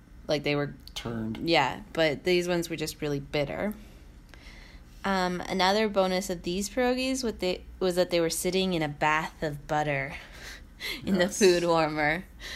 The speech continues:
Speaker 1: So, yeah. What'd you
Speaker 2: Every-,
Speaker 1: like about them?
Speaker 2: everything swimming in butter is always that much better. Mo butter, mo better. Um, I enjoyed them.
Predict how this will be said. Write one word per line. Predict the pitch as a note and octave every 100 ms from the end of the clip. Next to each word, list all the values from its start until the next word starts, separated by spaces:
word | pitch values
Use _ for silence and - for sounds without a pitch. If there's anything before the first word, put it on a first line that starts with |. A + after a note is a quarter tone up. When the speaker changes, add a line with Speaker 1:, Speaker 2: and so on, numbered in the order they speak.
| - - -
Speaker 1:
So, | - - F#3
yeah. | F#3+ G3+ C4+ G#3+ F#3 - - - -
What'd | F#3 G3
you | B3+
Speaker 2:
Every-, | A#3
Speaker 1:
like | F3+
about | E3 E3 -
them? | C3+
Speaker 2:
everything | C3+ C3+ A#2+ B2+ A#2
swimming | - A#2 A#2 A2+ A2
in | G2+
butter | G2+ G#2+ G#2 G#2
is | G2+ G2
always | G#2+ G#2 G#2 F#2+
that | G#2 G#2+ G#2+
much | G2+ - -
better. | G2 G2+ G2 - - - - - - - - - - - - -
Mo | G#2
butter, | G2 G#2+ G#2+ A2
mo | A2+ A2
better. | A2 B2 A#2+ A#2 - - - - -
Um, | C#3+ D3 D3 C#3+ C#3+ C#3 C#3+ C#3+ - -
I | G3
enjoyed | G#3 E3 E3 F3+ F3
them. | F#3+ G3 G3+